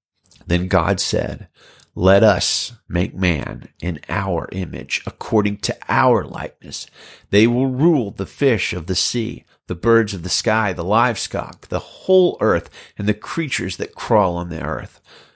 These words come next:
So God created man. In his own image, he created him. In the image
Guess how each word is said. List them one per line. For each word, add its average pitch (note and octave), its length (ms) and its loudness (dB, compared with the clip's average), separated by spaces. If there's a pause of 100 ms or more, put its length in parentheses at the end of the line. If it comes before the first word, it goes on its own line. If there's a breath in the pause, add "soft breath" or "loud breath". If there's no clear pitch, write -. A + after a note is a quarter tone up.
So G2 400 0
God A#2+ 500 4
created G2+ 640 0
man. E2+ 520 -6 (380 soft breath)
In G#2+ 180 4
his G2+ 320 2 (100)
own C#3 340 4
image, D2 480 -6 (100)
he G2+ 120 2
created G2 840 2
him. D2 440 -8
In G2 140 -2
the - 180 -6
image A#2 500 0